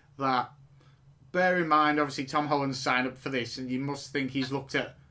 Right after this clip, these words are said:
a script or something. Um, that the film itself got pushed back because either the executive producers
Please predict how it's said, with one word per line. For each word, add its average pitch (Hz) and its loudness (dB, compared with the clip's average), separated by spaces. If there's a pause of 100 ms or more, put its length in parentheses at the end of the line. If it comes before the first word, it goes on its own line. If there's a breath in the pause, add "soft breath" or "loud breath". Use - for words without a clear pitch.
(160)
a 127 -8
script - 0
or 127 -2
something. 120 -4 (560 soft breath)
Um, 131 2 (440 soft breath)
that 135 4 (960)
the 151 4
film 156 4
itself 139 0 (360 soft breath)
got 143 0
pushed - -6
back 143 4 (400 soft breath)
because 131 -2
either 135 2
the 135 -2
executive 135 -4
producers 131 -4